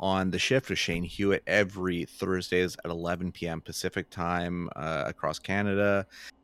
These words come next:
And I am part of the Three Things to Do for the Weekend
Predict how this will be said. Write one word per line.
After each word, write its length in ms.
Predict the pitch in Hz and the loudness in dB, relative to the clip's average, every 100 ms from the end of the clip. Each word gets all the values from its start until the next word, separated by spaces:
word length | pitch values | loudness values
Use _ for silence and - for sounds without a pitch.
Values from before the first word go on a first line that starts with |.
| _ - | _ 0
And 400 | 107 110 107 98 | 4 6 4 4
I 140 | 101 101 | 4 6
am 180 | 101 | 4
part 220 | 95 117 127 | 2 4 6
of 180 | 113 | 6
the 280 | 101 120 117 | 4 2 4
Three 280 | 107 - 139 | 2 2 2
Things 300 | 139 135 131 | 4 2 0
to 80 | 120 | -2
Do 120 | 131 | -4
for 100 | 123 | 2
the 80 | 135 | 2
Weekend 680 | 143 143 143 135 110 92 | 2 2 0 2 0 -2